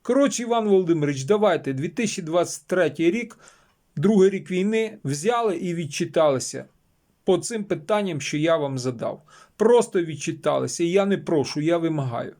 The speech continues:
Війна, нема що церемонитись. Ви служите Сокирянській громаді,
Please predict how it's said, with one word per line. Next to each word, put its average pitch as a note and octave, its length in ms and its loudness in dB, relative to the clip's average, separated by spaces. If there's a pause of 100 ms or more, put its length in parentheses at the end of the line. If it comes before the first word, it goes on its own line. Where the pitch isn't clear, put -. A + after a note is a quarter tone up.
(920)
Війна, E3 500 2 (320)
нема G3 300 2
що - 180 -6
церемонитись. D3 880 -4 (140)
Ви D#3 360 0 (100)
служите A3 680 -4 (480)
Сокирянській G3 680 -2
громаді, C#3 540 -2